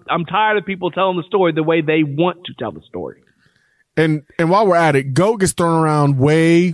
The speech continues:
Speaker 2: too much.
Speaker 1: Way too much.
Speaker 2: Way too much. Jordan is truly the goat. They showed a
Speaker 1: He
Speaker 2: video
Speaker 1: is.
Speaker 2: of Ichiro meeting,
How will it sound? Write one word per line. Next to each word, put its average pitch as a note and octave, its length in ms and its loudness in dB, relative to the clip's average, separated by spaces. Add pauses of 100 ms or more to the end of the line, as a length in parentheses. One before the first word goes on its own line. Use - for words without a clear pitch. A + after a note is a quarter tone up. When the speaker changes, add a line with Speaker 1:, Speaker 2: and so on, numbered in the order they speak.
(120)
Speaker 2:
too D3 540 4
much. A#2 340 0
Speaker 1:
Way C3+ 180 0
too B2+ 140 -12
much. A#2 100 -18 (1120)
Speaker 2:
Way E3+ 320 2
too C#3+ 220 2
much. G#2+ 340 -4 (540)
Jordan G3+ 400 2
is D#3 100 2
truly F3 320 2
the D3+ 100 2
goat. B2 400 -2 (960)
They D#3 80 4
showed A3 220 2
a G#3+ 40 2
Speaker 1:
He G3 80 2
Speaker 2:
video F3+ 280 2
Speaker 1:
is. D3 60 -2
Speaker 2:
of - 100 -20
Ichiro F#3 560 2
meeting, F3 460 2